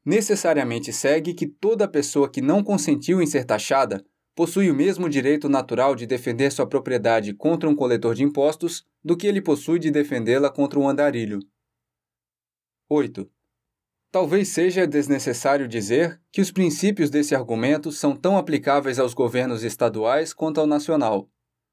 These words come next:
As opiniões do Sul sobre os assuntos de lealdade e traição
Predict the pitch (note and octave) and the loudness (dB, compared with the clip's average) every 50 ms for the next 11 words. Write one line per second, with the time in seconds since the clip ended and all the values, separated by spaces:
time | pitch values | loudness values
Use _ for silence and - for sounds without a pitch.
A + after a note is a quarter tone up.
0 | _ _ _ _ - - A#2+ A#2 C3 A#2+ - C3+ B2+ B2 B2+ C#3 C3+ A#2 A#2 A2+ | _ _ _ _ -4 -4 -2 -2 -4 -4 -4 -4 -4 -2 0 -2 -2 -2 -4 -8
1 | G2+ - - D#3+ E3 C#3+ - - _ _ - - D#3 D3+ D3 D3 C#3+ C#3 B2 A#2+ | -6 -4 -2 0 0 -2 -4 -6 _ _ -4 -2 0 2 0 0 2 0 0 0
2 | - D#3 D3+ D3+ C#3+ A#2+ A#2+ C3 B2 B2+ A#2+ A2+ G2+ B2 C3 C#3+ A2 A#2+ A2+ G#2+ | 0 -2 -2 -2 -4 -6 -4 -2 0 2 2 2 2 2 2 2 0 -2 -2 -2
3 | A#2+ A2 G#2+ G#2 - - C3+ C3+ B2+ A#2 - | 0 0 0 0 0 0 0 0 0 -2 -6